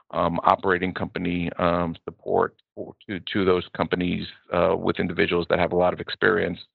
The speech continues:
so that they can help work through the, um, the integration, et cetera. Um, and the other things that we're seeing is that the directors are helping out with elements of, you know,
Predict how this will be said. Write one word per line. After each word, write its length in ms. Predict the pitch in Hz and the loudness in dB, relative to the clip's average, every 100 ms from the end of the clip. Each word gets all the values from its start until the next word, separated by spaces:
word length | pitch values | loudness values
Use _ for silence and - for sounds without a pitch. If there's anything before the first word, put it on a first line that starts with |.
| _ _ _ _ - | _ _ _ _ -2
so 60 | |
that 160 | 92 92 | 2 4
they 120 | 90 | 2
can 160 | 92 87 | 2 0
help 300 | 90 98 95 - _ | 4 2 2 -8 _
work 260 | 90 87 | -6 -6
through 160 | - 92 | -6 -4
the, 360 | 87 85 85 - | 0 0 0 2
um, 580 | 85 87 85 82 - - | 2 2 0 -4 -6 -8
the 60 | |
integration, 560 | 87 - 90 87 - - | -6 -4 0 2 2 -2
et 60 | - | 2
cetera. 380 | 101 - 87 92 _ _ _ _ _ _ | 2 2 -2 -4 _ _ _ _ _ _
Um, 300 | 110 104 101 - | 2 4 2 0
and 220 | 110 104 | -2 2
the 80 | 117 | 4
other 120 | 131 | 4
things 240 | 120 123 107 | 2 0 2
that 120 | 107 | 2
we're 100 | 113 - | 0 0
seeing 520 | 185 170 151 131 120 | 0 2 2 2 0
is 340 | 120 117 117 107 | 0 2 2 0
that 160 | 113 | 0
the 100 | 110 | 2
directors 600 | 110 104 110 - 110 104 | 2 4 2 0 -2 2
are 300 | 101 101 101 | 4 4 2
helping 380 | 92 110 - 101 | 2 0 0 0
out 300 | 98 98 98 | 2 2 0
with 260 | 92 95 92 - - - - | 0 0 0 -4 -14 -14 -2
elements 460 | 107 101 98 92 - - | 0 2 0 0 -4 -2
of, 380 | 101 95 92 87 - | 2 2 0 -6 -16
you 160 | - 98 | -10 0
know, 220 | 92 92 | 0 0